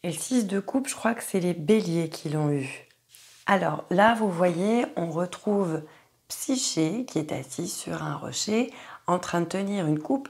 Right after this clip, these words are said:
et surtout qui reste, on va dire, le nez dessus,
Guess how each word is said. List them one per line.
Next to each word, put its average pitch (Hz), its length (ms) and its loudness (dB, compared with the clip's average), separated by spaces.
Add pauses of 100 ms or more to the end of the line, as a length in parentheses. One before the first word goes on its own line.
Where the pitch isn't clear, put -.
et 277 320 -2
surtout - 480 -8
qui 240 500 -6
reste, 208 600 2
on 190 80 -2
va 170 180 -2
dire, 165 380 -8 (200)
le 180 260 0
nez 180 160 0
dessus, 220 380 -4